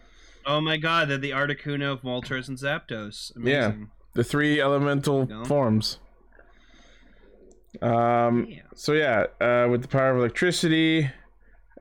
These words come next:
Speaker 2: uh, it's, it, it's, it's, it's okay. I mean, there's been worse, there's been
Speaker 1: Like,
Speaker 2: better.
Speaker 1: it, it, it's, it's, it's very, it's, it's very colorful, and, like, usually I do like very colorful things, but, like, I don't know, I just, like,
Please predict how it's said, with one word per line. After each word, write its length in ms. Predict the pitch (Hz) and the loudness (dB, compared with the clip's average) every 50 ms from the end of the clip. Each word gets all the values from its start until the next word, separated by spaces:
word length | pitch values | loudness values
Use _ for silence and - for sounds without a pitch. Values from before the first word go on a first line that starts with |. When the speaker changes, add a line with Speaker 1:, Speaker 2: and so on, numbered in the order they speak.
| - | -2
Speaker 2:
uh, 800 | - 120 120 117 113 117 117 117 117 117 117 113 113 117 113 - - - - - - | 0 2 4 4 4 4 4 4 4 4 4 4 4 4 2 0 -2 -8 -14 -12 -10
it's, 220 | 110 - - - - | -10 -10 -10 -6 -2
it, 180 | - 113 123 - - - - - - - - - - - - - | -2 -2 -2 -4 -12 -20 -20 -20 -20 -20 -20 -20 -20 -20 -14 -6
it's, 300 | - 151 170 - - - - - - - | -4 -4 -2 -2 -6 -8 -10 -14 -6 -4
it's, 360 | 233 262 269 - - - - - - | -4 -2 -2 -4 -6 -8 -8 -4 -4
it's 180 | 523 453 - 453 | -4 -2 0 -2
okay. 580 | 381 - - 262 226 214 196 226 247 349 294 220 175 - - - | -2 0 0 0 2 2 2 2 2 0 0 -2 -6 -10 -12 -8
I 180 | - - - 170 | -4 -2 0 2
mean, 240 | 185 190 190 190 190 | 2 2 2 4 4
there's 180 | 185 185 175 | 2 2 2
been 180 | - 233 240 220 | 2 2 2 4
worse, 240 | 175 170 190 185 - | 4 2 2 0 0
there's 180 | - 202 185 - | 0 -2 0 2
been 100 | 226 208 | 2 4
Speaker 1:
Like, 120 | 180 165 | 4 4
Speaker 2:
better. 180 | 160 160 175 196 | 4 4 2 2
Speaker 1:
it, 80 | 185 - - - - - - - - - - - - 247 - - - - - - - - - - - - | 0 -4 -6 -14 -20 -20 -20 -20 -20 -20 -20 -16 -16 -16 -16 -16 -20 -20 -20 -20 -20 -20 -20 -14 -6 -6
it, 120 | 262 262 - - 262 | -6 -6 -6 -6 -6
it's, 200 | 302 277 - - | -6 -6 -4 -4
it's, 260 | - 320 294 - - | -4 -4 -4 -4 -6
it's 200 | - 269 247 233 | -4 -6 -6 -4
very, 420 | 247 247 302 339 359 359 359 339 311 | -4 -2 0 2 2 2 2 0 0
it's, 320 | 254 220 240 226 - - | -2 -2 -4 -4 -4 -8
it's 180 | 254 240 214 - | -8 -8 -8 -4
very 200 | 269 302 339 330 | -2 -2 -2 -2
colorful, 720 | - - - 247 240 233 220 196 156 - 160 147 139 139 | -4 -6 0 2 2 4 4 2 0 -2 -4 -2 -2 -2
and, 140 | 139 143 160 | -2 -2 -2
like, 160 | 165 165 - | -2 -4 -4
usually 280 | 233 262 254 - 269 240 | -6 -6 -4 0 0 0
I 40 | |
do 180 | 196 156 185 190 | 0 0 0 0
like 160 | 202 196 165 | 0 0 0
very 200 | 151 160 170 160 | 0 -2 -2 -2
colorful 400 | - - 151 151 165 156 - 143 | -2 0 0 0 0 -2 -6 -10
things, 480 | - - 127 123 135 160 185 196 - - | -8 -4 -4 -2 -2 -4 -6 -8 -10 -10
but, 300 | 139 131 135 131 117 110 - _ | -8 -6 -4 -4 -6 -8 -10 _
like, 300 | 139 127 123 117 - - - | -4 -4 -4 -4 -8 -6 -2
I 60 | 196 | 0
don't 100 | 214 214 | 2 2
know, 80 | 196 180 | 4 4
I 140 | 170 165 175 | 2 2 0
just, 240 | 185 196 185 - - | -2 -4 -6 -2 -4
like, 160 | 196 175 - | -4 -4 -4